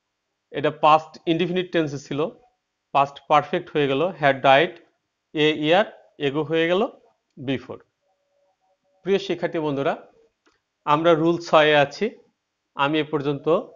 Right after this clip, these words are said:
যেগুলো ক্লাস নিয়েছি ধারাবাহিকভাবে রুল দিয়ে আসছি। এটা রুল ছয়।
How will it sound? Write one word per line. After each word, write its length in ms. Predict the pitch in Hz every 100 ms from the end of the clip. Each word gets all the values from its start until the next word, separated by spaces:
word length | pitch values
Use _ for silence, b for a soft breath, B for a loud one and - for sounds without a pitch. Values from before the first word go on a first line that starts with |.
| _ _ _ _ _ -
যেগুলো 420 | 127 135 135 156
ক্লাস 420 | 156 151 151 -
নিয়েছি 320 | 147 151 151
ধারাবাহিকভাবে 640 | 175 135 139 147 143 151 143
রুল 220 | 147 147
দিয়ে 140 | 151
আসছি। 360 | 156 - 226 277 - _
এটা 220 | 143 143
রুল 220 | 131 143
ছয়। 300 | 143 143 156